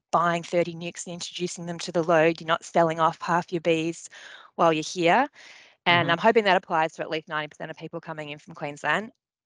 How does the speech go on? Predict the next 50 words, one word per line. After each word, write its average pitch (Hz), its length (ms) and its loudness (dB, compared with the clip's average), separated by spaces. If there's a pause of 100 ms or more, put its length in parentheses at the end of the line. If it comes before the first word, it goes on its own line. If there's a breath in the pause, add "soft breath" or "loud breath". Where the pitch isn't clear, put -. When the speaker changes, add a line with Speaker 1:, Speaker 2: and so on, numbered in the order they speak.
(140)
Speaker 1:
Obviously, 208 260 -2
I 233 60 2
can't - 200 -8
stop - 300 -10
you 170 60 -12
selling 147 340 -4
your 151 100 -4 (160 loud breath)
<laughs> - 100 -20
hives - 400 -2
if - 120 -20
you 170 60 -16
come 160 160 -2
down 143 200 0
and 143 80 -6
wanna 143 160 -6
do 156 80 -6
something 135 260 -8
like - 160 -2
that. - 260 2 (420 loud breath)
But 180 120 4
it 175 80 -2
just - 300 -2
is 202 140 -10
a 185 60 -2
trigger 165 540 2
so 170 180 -4
that, 160 220 2 (560)
um, 156 480 -2 (320)
if 220 160 -10
you 214 100 0
are 185 100 6
gonna 170 120 -2
do - 40 -16
something 156 160 -8
like 151 120 -6
that, 156 180 0
you 180 60 -10
need 151 140 -6
to - 60 -16
contact - 500 -10
us, - 280 -12
basically. - 580 -8 (260 soft breath)
Speaker 2:
Of 139 160 -8
course. 113 360 -8 (500)
Speaker 1:
So 196 140 0
if 180 340 2
you 180 400 0 (280)
think 220 180 2
about 175 360 4
your 160 420 4